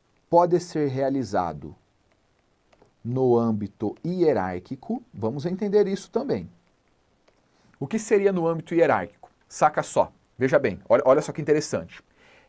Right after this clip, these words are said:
Eu, Thales, pratiquei um ato ilegal. Eu mesmo posso anular esse ato. Eu mesmo posso anular esse ato. Só que quem também pode anular esse ato? O meu chefe.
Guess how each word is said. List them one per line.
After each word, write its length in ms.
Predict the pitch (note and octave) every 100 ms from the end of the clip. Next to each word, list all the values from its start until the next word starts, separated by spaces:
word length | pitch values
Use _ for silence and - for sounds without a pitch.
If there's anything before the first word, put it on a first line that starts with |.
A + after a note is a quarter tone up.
| _ _ -
Eu, 360 | A#3+ D4+ D#4
Thales, 600 | D#4 - E3 F3 F3+ F#3+
pratiquei 480 | - F3 - - F3
um 100 | D#3+
ato 200 | D3+ D#3
ilegal. 380 | F3+ D3+ F#2 D#2 - - _ _ _ _ _ -
Eu 300 | F#3+ C4 A3
mesmo 480 | B2+ F#3 A3 A#2 G2
posso 340 | A#2+ A#2+ -
anular 360 | D#3 G3+ B2+ A#2+
esse 240 | - A3
ato. 300 | B3+ - _ _ _ _ _
Eu 140 | F4+
mesmo 360 | E4+ G#3+ E3+ E3
posso 340 | E3 D3+ -
anular 380 | D3 C3 A2+ G#2+
esse 260 | G#2 - F#2+
ato. 320 | - _ _ _ _ _ _ _ _
Só 160 | -
que 120 | C4
quem 260 | G#3+ - D#4
também 260 | - G#3 G3+
pode 280 | G3 F3
anular 260 | E3+ D#3+ D#3
esse 220 | D3+ -
ato? 360 | A#2+ F2+ _ _ _ _ _ _ -
O 100 | D3+
meu 140 | D#3
chefe. 480 | F#3+ - E3 - _